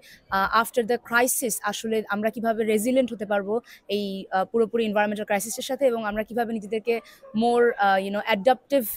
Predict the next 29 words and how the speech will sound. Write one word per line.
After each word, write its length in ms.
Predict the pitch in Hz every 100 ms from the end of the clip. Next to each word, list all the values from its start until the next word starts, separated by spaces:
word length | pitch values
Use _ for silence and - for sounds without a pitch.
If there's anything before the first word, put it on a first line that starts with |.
| - - -
ম্যানারে 360 | 226 233 240
বিল্ডও 340 | 196 254 247 254
করতে 220 | 196 -
পারবো। 280 | - - - _ - _ - -
Also, 260 | 262 - 294
আমার 360 | 285 240 254
মনে 220 | 247 240 269
হয় 180 | 285
যে, 140 | 277 285
um, 440 | 262 233 220 214 208
ডক্টর 220 | 220 254
মোহাম্মদ 140 | 254 240
ইউনূস, 220 | 254 247 247
he, 100 | 247 233 - 226
um, 100 | 208 196
he 60 | 220 -
talks 180 | 240 -
a 20 | 233
lot 100 | 226 214
about, 280 | 214 202 202 - - - -
uh, 200 | 185 185 185 - 233
women 160 | 240 226
empowerment, 440 | 220 208 208 320 - _ - _
so 80 | - 226
I 20 | 208
believe 200 | 233 254 202
that 140 | 220 - - - - _ -
it 80 | - 247
will 160 | 247